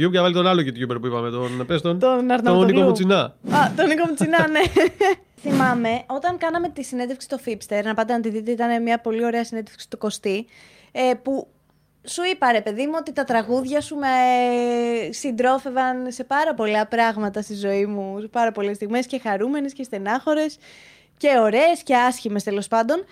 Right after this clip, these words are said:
Speaker 2: Και μου δημιουργήθηκε απορία βλέποντας το βίντεο. Εσένα, ποια τραγούδια σε έχουν βοηθήσει στις δύσκολες στιγμές σου;
Speaker 1: Τι ωραία ερώτηση.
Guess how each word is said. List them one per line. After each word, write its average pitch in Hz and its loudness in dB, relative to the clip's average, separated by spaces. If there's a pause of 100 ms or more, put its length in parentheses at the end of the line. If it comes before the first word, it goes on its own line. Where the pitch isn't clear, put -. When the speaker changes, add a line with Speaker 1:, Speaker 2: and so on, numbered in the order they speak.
(440)
Speaker 2:
Και - 0 (160)
μου 320 -4
δημιουργήθηκε 311 0
απορία 269 2
βλέποντας 214 -4
το 202 -4
βίντεο. 190 -4
Εσένα, 311 -2 (800)
ποια - -6
τραγούδια 330 -2
σε 233 -10
έχουν 220 -6
βοηθήσει 208 -6
στις 208 -10
δύσκολες 208 -6
στιγμές 190 -8
σου; 190 -16 (760)
Speaker 1:
Τι 143 -6
ωραία 123 -4
ερώτηση. 117 -10